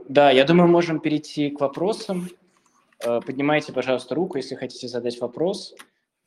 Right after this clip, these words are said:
Э, насколько я помню, у Адлана Маргоева был вопрос.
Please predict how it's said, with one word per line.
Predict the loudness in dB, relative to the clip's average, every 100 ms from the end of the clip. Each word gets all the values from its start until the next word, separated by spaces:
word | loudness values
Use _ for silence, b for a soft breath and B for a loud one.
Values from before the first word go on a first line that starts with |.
| -12
Э, | -8 -4 -2 -2 -4
насколько | -6 -4 2 2
я |
помню, | 4 2 2 4
у |
Адлана | 4 4 0 0
Маргоева | -2 -2 -2 -4 -4
был | -8 -8
вопрос. | -8 -8 -8 -10 -12 -20